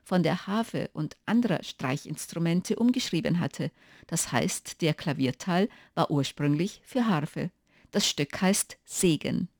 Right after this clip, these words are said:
Es wurde geschrieben für die Hochzeit seines Sohnes und wir spielen es als Eröffnung.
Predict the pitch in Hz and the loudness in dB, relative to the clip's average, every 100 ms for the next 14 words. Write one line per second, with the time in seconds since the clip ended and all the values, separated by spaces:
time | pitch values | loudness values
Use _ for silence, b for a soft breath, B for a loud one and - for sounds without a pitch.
0 | - 160 - 165 156 170 - 170 175 175 | -6 -6 2 4 4 2 0 0 4 4
1 | 165 147 160 214 - - 143 - 160 156 | 4 2 0 0 -2 0 0 2 2 2
2 | - 202 220 117 - - b b 160 151 | 4 6 6 4 0 -10 b b 0 0
3 | - 170 - - 151 143 - 175 - 135 | -2 -2 -2 0 0 2 2 -2 -2 -2
4 | 127 - - 220 151 147 165 135 | -2 -4 -2 2 2 2 2 2